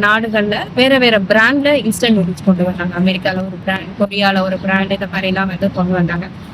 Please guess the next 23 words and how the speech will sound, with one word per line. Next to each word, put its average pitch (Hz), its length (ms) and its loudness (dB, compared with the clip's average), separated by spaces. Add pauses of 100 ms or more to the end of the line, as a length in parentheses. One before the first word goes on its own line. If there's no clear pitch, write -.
(140)
இது 233 80 2 (100)
எல்லாத்துக்குமே 285 580 2 (260)
தொடக்கம் 254 440 2
இந்த 240 200 2
Nissin 220 280 -2
ஃபவுண்டர், 190 340 2 (220)
Nissin-ஓட 226 540 2
ஃபவுண்டர் - 420 -10
தான். 170 100 -8 (460)
So, 180 60 -2 (180)
நீங்க 370 240 -2 (100)
இப்ப 285 180 2
இந்த 254 120 4 (300)
கப் 220 220 0
நூடுல்ஸ் 247 340 4
வந்தீங்கன்னா 214 500 2 (460)
நம்ம 233 220 4
அந்த 220 120 6 (400)
நூடுல்ஸ் 269 400 4
எப்படி 254 200 0 (140)
தயாரிக்கிறாங்க 214 720 2 (120)
அப்படின்றது 208 500 0
மட்டும் 254 280 0